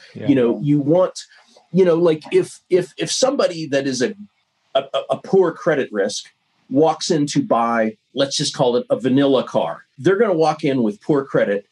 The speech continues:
Speaker 2: and they're gonna buy that vanilla car at a payment up here because their credit is a reflection of their, you know, desire and ability to pay. The same person that comes in who has excellent credit, impeccable history, can walk in and buy that same exact vanilla car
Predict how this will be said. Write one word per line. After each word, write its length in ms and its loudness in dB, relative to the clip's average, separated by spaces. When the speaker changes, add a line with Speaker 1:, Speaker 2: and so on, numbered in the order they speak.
Speaker 2:
and 120 2
they're 100 2
gonna 180 0
buy 200 0
that 180 -2
vanilla 300 0
car 440 -2
at 120 0
a 40 -6
payment 400 0
up 160 -2
here 420 0
because 240 -2
their 100 -2
credit 420 -2
is 140 -2
a 60 0
reflection 580 -2
of 160 0
their, 300 0
you 100 2
know, 160 2
desire 540 2
and 80 0
ability 420 0
to 60 -8
pay. 240 -6
The 80 2
same 340 2
person 320 0
that 160 -4
comes 300 -2
in 260 2
who 120 6
has 380 -2
excellent 440 -4
credit, 300 -2
impeccable 640 -2
history, 640 -4
can 140 2
walk 260 2
in 60 -2
and 100 0
buy 120 2
that 180 -2
same 340 2
exact 420 0
vanilla 280 0
car 400 -2